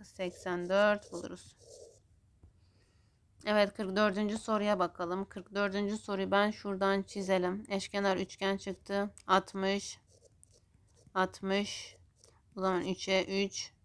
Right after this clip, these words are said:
Burası da üç. Burası yüz yirmi, otuz, otuz. O zaman şurada yüz yirmi üçgeni, otuz, yüz yirmi, yüz yirmi, e, ot-,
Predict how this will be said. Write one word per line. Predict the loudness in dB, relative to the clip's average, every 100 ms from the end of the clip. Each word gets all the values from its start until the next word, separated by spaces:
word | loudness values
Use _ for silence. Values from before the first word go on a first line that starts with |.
| _
Burası | -4 -4 -2 -2
da | 0
üç. | -2 -2 -4 -14
Burası | -6 -2 -2 -2 -4
yüz | -2 0
yirmi, | -2 0 0 0 0
otuz, | -4 -6 -8 -4 -2 -4 -8 -20 _ -6
otuz. | -6 -6 -6 -4 -4 -6
O | -2 2
zaman | 4 4 0 -6 -20 -20 -20
şurada | -6 0 6 10 10 8 4
yüz | -2 0 0
yirmi | 2 2 2
üçgeni, | 0 -6 -6 -2 0 0 -2
otuz, | -6 -8 -8 -4 -2 -2 -4
yüz | -2 -2 0
yirmi, | 0 2 0 0 0 -2 -2
yüz | -2 -2
yirmi, | -2 -2
e, | -6 -6 -4 -6
ot-, | -6 -8